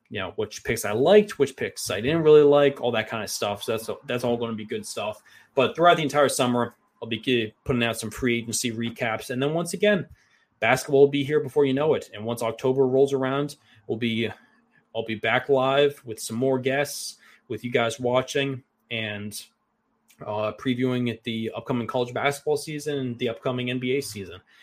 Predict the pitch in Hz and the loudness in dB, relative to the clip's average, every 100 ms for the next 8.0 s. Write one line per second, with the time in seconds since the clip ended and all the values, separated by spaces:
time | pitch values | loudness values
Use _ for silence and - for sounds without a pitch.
0 | - _ 131 117 113 123 117 123 113 120 | -20 _ -6 -4 -2 -4 -2 -2 -2 0
1 | 143 151 - 110 104 - _ _ _ - | 0 0 -2 -2 -2 -8 _ _ _ -2
2 | 131 - - 123 131 156 147 131 131 120 | -2 -2 -8 -4 -2 0 0 2 2 0
3 | 107 - 107 127 113 - 117 117 123 123 | -4 -4 -4 -6 -6 -4 0 2 2 0
4 | 120 - 120 123 117 113 110 - 120 113 | -4 -6 -8 -4 -4 -4 -8 -8 -6 -6
5 | 104 _ - 113 110 113 - 143 135 131 | -8 _ -12 -10 -8 -8 -6 -2 0 0
6 | 127 123 117 - 127 120 117 - 107 117 | 0 -4 -6 -4 -4 -4 -8 -8 -10 -10
7 | 117 104 - 123 120 117 113 - 120 | -10 -12 -4 -4 -4 -6 -6 -4 -4